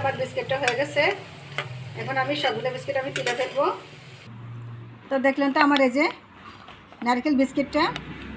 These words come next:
মুসমুসে খাস্তা বিস্কিট, একদমই পুরা মসমসা। দেখুন ঠান্ডা হলে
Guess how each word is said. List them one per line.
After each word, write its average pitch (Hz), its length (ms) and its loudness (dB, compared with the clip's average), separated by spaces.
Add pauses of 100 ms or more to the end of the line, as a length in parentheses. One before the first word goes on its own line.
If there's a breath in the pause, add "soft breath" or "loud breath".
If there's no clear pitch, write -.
(460)
মুসমুসে 277 440 2
খাস্তা 240 320 4
বিস্কিট, 285 340 2 (840)
একদমই 247 380 6
পুরা 294 240 6
মসমসা। 285 460 4 (1200)
দেখুন 269 220 4 (300)
ঠান্ডা 240 340 4
হলে 254 120 6